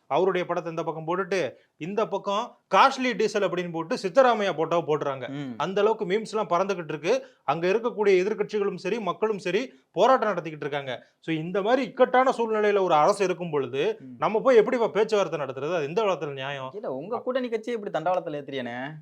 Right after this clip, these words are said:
Speaker 1: இருந்தாலும் சொல்லிதானே ஆகணும். அவங்க வந்து இப்படி இருக்காங்க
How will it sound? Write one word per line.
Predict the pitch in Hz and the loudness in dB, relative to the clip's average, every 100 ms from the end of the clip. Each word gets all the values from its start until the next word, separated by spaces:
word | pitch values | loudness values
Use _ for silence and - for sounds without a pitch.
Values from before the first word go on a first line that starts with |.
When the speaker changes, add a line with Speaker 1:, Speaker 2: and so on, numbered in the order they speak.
| - | -6
Speaker 1:
இருந்தாலும் | 156 247 254 262 | -4 0 0 0
சொல்லிதானே | 190 226 247 233 | 0 0 0 2
ஆகணும். | 208 190 147 113 - _ | 0 0 -4 -6 -12 _
அவங்க | 127 165 160 | -2 0 0
வந்து | 160 180 254 - | 0 -2 -4 -4
இப்படி | 147 151 | -4 -2
இருக்காங்க | 202 226 214 202 - | 0 2 2 0 -2